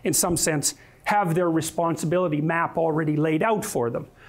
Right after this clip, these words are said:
It's, it's also less voluntary in some sense for women because they have more complicated problems to solve in the first part of their life, right? They, because they have to get the family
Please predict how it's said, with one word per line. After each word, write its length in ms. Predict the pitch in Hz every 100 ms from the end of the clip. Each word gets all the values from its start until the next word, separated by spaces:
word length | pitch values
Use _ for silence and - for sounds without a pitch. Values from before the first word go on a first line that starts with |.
| - -
It's, 120 | 147 -
it's 180 | 175
also 260 | 202 190 175
less 280 | 170 175 -
voluntary 680 | 180 214 180 147 139 131
in 80 | 147
some 240 | - 151 131
sense 240 | 139 -
for 160 | - 143
women 260 | 147 139
because 260 | 160 - 139
they 100 | 160
have 100 | 151
more 160 | 151
complicated 560 | - 151 139 147 139 131
problems 320 | 208 214 180
to 80 | -
solve 460 | - 147 147 143 - - -
in 140 | 175
the 60 | 160
first 280 | 151 139
part 160 | - 139
of 40 |
their 100 | 156
life, 400 | 214 262 131 -
right? 260 | - 139 - -
They, 120 | 143
because 280 | 135 - 160
they 100 | 143
have 160 | 147 -
to 60 |
get 180 | 147 156
the 60 | -
family 480 | 196 214 190 -